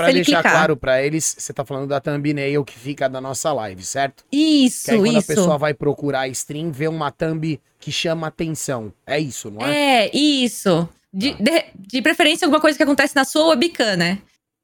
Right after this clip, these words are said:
Speaker 1: Mano, faz toda a diferença a thumb, mesmo na Twitch, né?
Speaker 2: Sim, faz muita.
Speaker 1: E fora isso,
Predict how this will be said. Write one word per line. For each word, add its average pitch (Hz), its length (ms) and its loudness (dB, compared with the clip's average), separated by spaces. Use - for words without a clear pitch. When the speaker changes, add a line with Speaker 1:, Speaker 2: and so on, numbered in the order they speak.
Speaker 1:
Mano, 143 220 -4
faz 139 240 -4
toda 160 160 0
a 156 40 2
diferença 143 500 -4
a 160 40 -2
thumb, 139 340 -6
mesmo 143 380 -4
na 139 100 -4
Twitch, 127 360 -8
né? 123 200 -8
Speaker 2:
Sim, 185 420 -2
faz 185 220 -2
muita. 180 340 2
Speaker 1:
E 151 100 -8
fora 175 400 0
isso, 107 400 -8